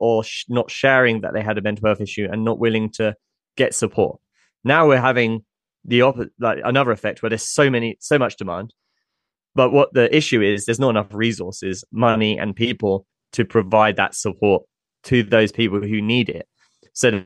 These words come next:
there's waiting lists that could be, you know, six, seven months now for someone who's got suicidal ideation, which is terrible. You know, within a couple weeks, that person could try and take their own lives, which is horrendous, I think, i-, in this country.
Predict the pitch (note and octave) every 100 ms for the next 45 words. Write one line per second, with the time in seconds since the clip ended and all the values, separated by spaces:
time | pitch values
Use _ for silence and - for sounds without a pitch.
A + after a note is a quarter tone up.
0 | _ A2+ G#2+ A#2+ A2+ A2 G#2+ G2+ - -
1 | - - G2+ F#2+ F#2 - - - G2+ G2+
2 | G#2 F#2 - F2 E2+ F2 - G2 F2+ -
3 | G2+ F#2+ F#2 G#2 - G#2 - - A#2 G#2
4 | G2+ G2 G2 G#2 G#2 C#3+ D3+ - - F#2
5 | _ _ _ _ _ A2+ A#2 - G#2 C#3+
6 | C#3+ F#2+ F#2 F#2 G2+ G#2 G2+ G2+ A2+ G#2
7 | F#2+ _ _ _ - A2 B2 A#2 A2+ A2
8 | - D#3 D#3 - G2+ - G2+ G2 G#2+ G2+
9 | F#2+ G#2 F#2+ - G#2 G2 F#2+ G2 _ -
10 | A2 - G2+ G2+ G#2+ C#3+ B2 - - A#2+
11 | G#2+ A2+ C3 B2 G2+ - G2 - G#2 -
12 | _ _ _ - A2+ - A2+ G#2 - B2
13 | A2 - G2+ G2